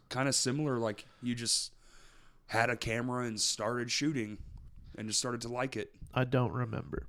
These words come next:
Speaker 1: You don't remember?
Speaker 2: No, I'm just kidding.
Speaker 1: Well,
Speaker 2: Uh,
Speaker 1: <laughs> fucking asshole.
Speaker 2: No, I mean, I, I've, I've told the story a few times, and if you've heard it before,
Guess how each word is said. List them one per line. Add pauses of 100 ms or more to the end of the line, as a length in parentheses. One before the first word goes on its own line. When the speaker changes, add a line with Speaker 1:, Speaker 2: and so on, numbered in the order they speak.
(140)
Speaker 1:
You
don't
remember? (240)
Speaker 2:
No,
I'm
just
kidding. (280)
Speaker 1:
Well,
Speaker 2:
Uh,
Speaker 1:
<laughs>
fucking (200)
asshole. (520)
Speaker 2:
No,
I
mean,
I,
I've, (240)
I've
told
the
story
a
few
times, (120)
and
if
you've
heard
it
before,